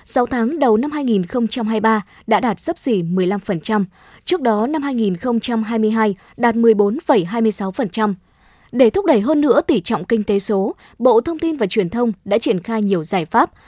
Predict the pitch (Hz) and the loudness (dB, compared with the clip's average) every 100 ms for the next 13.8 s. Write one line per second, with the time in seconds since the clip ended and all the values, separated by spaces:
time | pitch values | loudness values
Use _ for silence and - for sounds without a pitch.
0 | - - 262 262 349 339 269 226 269 381 | -20 -6 4 4 4 -2 2 2 2 -2
1 | 311 185 - 294 - - 381 220 196 220 | 0 0 -2 -6 -4 -6 -6 -6 -4 -2
2 | 233 214 208 330 - - 233 208 349 269 | 0 0 0 -4 -6 -4 -2 -2 -4 -4
3 | 190 190 196 226 214 214 196 196 185 196 | -4 -4 -4 -2 -2 -2 -2 -2 0 0
4 | 180 269 _ _ - 233 262 359 233 202 | 0 -2 _ _ -10 0 2 4 4 2
5 | 262 311 320 311 220 - 196 165 226 202 | 0 -6 -2 -2 -2 -2 -4 -2 -2 -2
6 | - - 226 190 - - 294 185 196 196 | -6 -4 2 2 0 0 0 2 4 2
7 | - 330 - - 202 196 277 180 - 240 | 0 -4 0 0 0 -4 -2 -2 -2 -2
8 | 214 202 330 - 226 175 190 170 _ - | -2 0 -2 0 -2 0 -2 -4 _ -16
9 | - 202 190 285 370 _ _ - - 240 | -2 -2 2 0 0 _ _ -20 -10 -4
10 | 254 277 247 311 294 247 330 233 202 - | -2 0 -2 0 -2 0 0 2 0 0
11 | 226 226 233 202 _ - 339 294 214 208 | -2 2 0 0 _ -6 -2 0 0 0
12 | 180 - 226 254 226 233 208 - _ - | -2 -4 -2 0 0 0 0 -4 _ -4
13 | 185 185 - 330 226 - 214 | -4 -4 -8 -6 -6 -6 -8